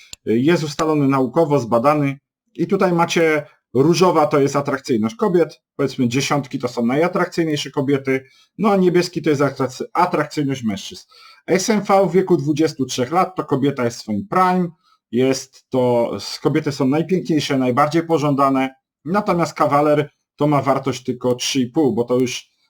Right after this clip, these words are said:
się mówiło, kawaler to nie jest mężczyzna, bo to jeszcze jest młody człowiek, tak? Kobieta w swoi-, jest w swoim prime, w najlepszym wieku, a mężczyzna jest na dorobku, bo co on tam wie w wieku dwudziestu trzech lat.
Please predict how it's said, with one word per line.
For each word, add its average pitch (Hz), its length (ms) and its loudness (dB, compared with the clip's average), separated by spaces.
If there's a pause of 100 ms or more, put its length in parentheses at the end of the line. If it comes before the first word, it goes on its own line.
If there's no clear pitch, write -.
się - 180 -4
mówiło, 131 320 0
kawaler 147 480 2
to 127 140 0
nie 123 100 2
jest 123 160 -2
mężczyzna, 117 480 -4
bo 120 80 -2
to 117 100 -4
jeszcze 117 220 -4
jest 107 160 -4
młody 98 240 -4
człowiek, 85 380 -16
tak? - 260 -6 (1080)
Kobieta 180 460 2
w - 60 -8
swoi-, 139 360 0
jest 143 240 -2
w - 20 -16
swoim 110 300 0
prime, 190 380 2
w 123 100 -4
najlepszym 135 420 -2
wieku, 196 280 0
a 180 80 0
mężczyzna 196 460 0
jest 143 120 0
na 135 100 0
dorobku, 120 400 0
bo 113 120 -2
co 139 140 -2
on 120 60 -2
tam 123 160 -2
wie 127 180 0
w 107 40 -12
wieku 113 240 -10
dwudziestu 98 420 -10
trzech 92 240 -10
lat. 85 240 -12